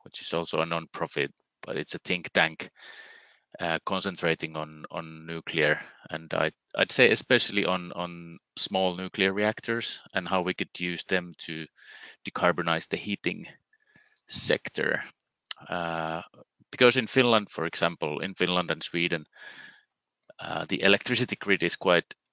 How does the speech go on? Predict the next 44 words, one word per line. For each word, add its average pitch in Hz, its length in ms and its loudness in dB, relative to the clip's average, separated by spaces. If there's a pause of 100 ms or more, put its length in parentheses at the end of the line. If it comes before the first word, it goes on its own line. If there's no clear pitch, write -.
(160)
clean 92 360 2
already, 78 580 -2 (1200)
but 95 140 2
there 98 140 6
is 101 80 2
still 95 220 4
a 87 80 4
lot 92 120 4
of 87 160 -4
emissions. 85 800 -4
I - 40 -4
mean, 82 280 -10
in, 90 180 -8
in 87 140 -6
Finland, 90 320 2
it's - 220 -2
like 82 200 2
ten 85 260 0
tons 78 400 -4
per 73 460 -4
person 82 380 -6
per 78 160 -8
year, 80 360 0 (340)
which - 140 -8
is 90 100 -4
quite 98 260 4
a 82 40 4
bit - 220 2
because - 260 -8
we 73 100 -2
have 85 120 0
a 82 60 -2
lot 82 160 0
of - 120 -10
industry. 78 500 -8 (640)
And 104 120 -6
that 110 120 4
industry 107 600 2
uses 87 540 -4
a 85 80 -4
lot 80 160 0
of 80 120 -6
heat. - 460 -10 (420)
So 101 600 4